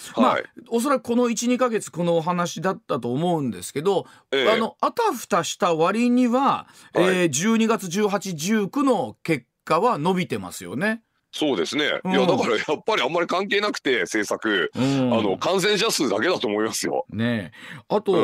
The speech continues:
Speaker 2: ん。
Speaker 1: まあ、あの、それぞれの系列の特徴にもなるのかもしれませんけど、
Speaker 2: はい。
Speaker 1: 産経新聞と富士ニュースネットワークの、えー、支持率だと、例えば日本維新の会の支持率が、
Speaker 2: は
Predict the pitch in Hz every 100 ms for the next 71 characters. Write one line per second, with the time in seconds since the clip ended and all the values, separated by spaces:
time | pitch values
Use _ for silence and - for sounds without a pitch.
0 | 95 69 - - 220 135 _ - 185 190
1 | 190 254 311 359 370 254 175 135 208 240
2 | 240 240 240 226 196 208 - 277 262 165
3 | 165 262 226 - 120 107 127 127 117 127
4 | 110 - 247 240 175 220 233 254 240 247
5 | 233 202 202 254 214 202 156 156 - 160
6 | 156 - 165 165 - 120 110 - - -
7 | - 131 131 127 127 123 - 165 165 143
8 | 110 104 - 247 - - - 226 247 175
9 | 180 - 311 254 262 226 185 123 110 123
10 | 104 98 120 131 120 110 135 120 123